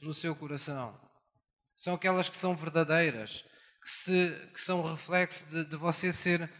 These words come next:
honesto consigo mesmo antes de ser honesto com Deus. De maneira que nós nunca vamos dizer a Deus uma coisa que sabemos que não é verdade.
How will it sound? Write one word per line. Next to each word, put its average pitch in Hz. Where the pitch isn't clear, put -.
honesto 170
consigo 170
mesmo 160
antes 175
de -
ser 170
honesto 160
com 156
Deus. 151
De 143
maneira 180
que 185
nós 175
nunca 185
vamos 180
dizer 170
a 170
Deus 165
uma 165
coisa 170
que -
sabemos 165
que 160
não 160
é 160
verdade. 143